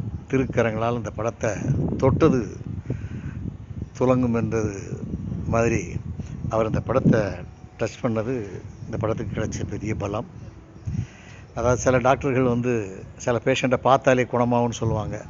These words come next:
அது மாதிரி கே ஆர் சார் இந்த படத்துக்கு கிடைத்தது பெரிய ப்ளஸ் பாயிண்ட்டு. இன்னைக்கு சினிமா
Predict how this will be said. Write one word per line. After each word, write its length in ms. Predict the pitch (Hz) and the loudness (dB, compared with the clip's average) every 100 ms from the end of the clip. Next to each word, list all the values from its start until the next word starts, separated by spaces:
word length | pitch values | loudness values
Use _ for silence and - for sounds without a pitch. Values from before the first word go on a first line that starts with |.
| - | -8
அது 160 | 110 | -6
மாதிரி 400 | 107 104 104 95 - - - - - - | -4 -4 -4 -8 -12 -18 -20 -18 -18 -12
கே 240 | - 120 120 | 0 4 4
ஆர் 60 | |
சார் 160 | 110 113 | 2 -2
இந்த 140 | 104 | -4
படத்துக்கு 400 | 104 110 - 104 | -4 -4 -4 -6
கிடைத்தது 420 | 104 101 107 101 85 - - - - - - - | -6 -6 -8 -8 -12 -16 -20 -20 -20 -20 -20 -8
பெரிய 360 | 110 104 107 95 | -6 -4 -4 -4
ப்ளஸ் 240 | 107 - - | -6 -6 -6
பாயிண்ட்டு. 320 | 104 95 - - - - - - - - - - - - - - | -6 -6 -12 -16 -20 -20 -20 -20 -20 -18 -16 -18 -20 -20 -20 -10
இன்னைக்கு 480 | 110 143 165 160 131 | -2 2 2 0 -2
சினிமா 520 | - 127 127 120 - | 0 2 2 0 -2